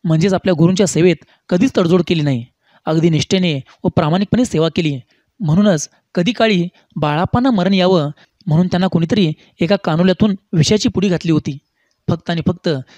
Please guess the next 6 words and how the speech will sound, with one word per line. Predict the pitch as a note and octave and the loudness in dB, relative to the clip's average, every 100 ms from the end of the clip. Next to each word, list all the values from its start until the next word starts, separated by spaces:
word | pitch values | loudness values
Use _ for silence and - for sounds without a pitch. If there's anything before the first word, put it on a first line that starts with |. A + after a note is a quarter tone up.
| _ | _
स्वामींच्या | - D#3 D#3 E3 E3+ | -4 0 0 0 -2
चरणाजवळ | D#3 D3+ F#3 F#3 D#3+ C#3 - - | -2 -2 0 2 0 -2 -12 -6
व | |
स्वामींची | F3 - D3 E3+ F#3+ | -4 -2 -2 -2 -2
सेवा | D#3 C#3+ G3 | -2 0 0
असल्यामुळे | F#3+ F#3 F3+ F3+ D#3 | 0 -2 0 0 -2